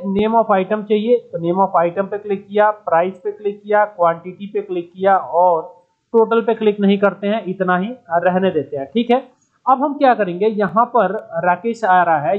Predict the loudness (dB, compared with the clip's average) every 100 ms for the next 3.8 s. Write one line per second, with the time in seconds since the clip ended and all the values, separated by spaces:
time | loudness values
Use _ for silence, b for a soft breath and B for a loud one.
0 | -2 -2 -2 -4 0 2 2 0 -2 -2
1 | -6 -4 -4 -4 -8 -16 -14 -2 -2 0
2 | 0 0 0 -4 -12 -12 _ _ _ _
3 | 0 2 0 2 0 -2 -2 -4